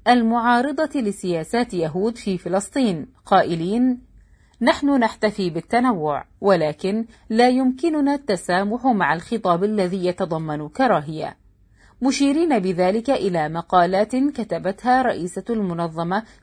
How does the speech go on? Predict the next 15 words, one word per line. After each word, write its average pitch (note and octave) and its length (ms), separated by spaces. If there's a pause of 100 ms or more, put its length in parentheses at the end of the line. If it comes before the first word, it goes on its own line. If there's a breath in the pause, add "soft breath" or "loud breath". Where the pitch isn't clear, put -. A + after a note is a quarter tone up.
تتعارض C4+ 800
حسب F3+ 340
قولهم G#3+ 760 (160)
مع F3 260
القيم G3 440
التي F#3+ 380
تقوم C4 440
عليها D#3+ 440
المؤسسة، D#3+ 800 (640 soft breath)
حيث D4 280
انتقدت C4+ 600
فيها G3+ 380
سياسة F3+ 460
كيان F#3 560
يهود G3 440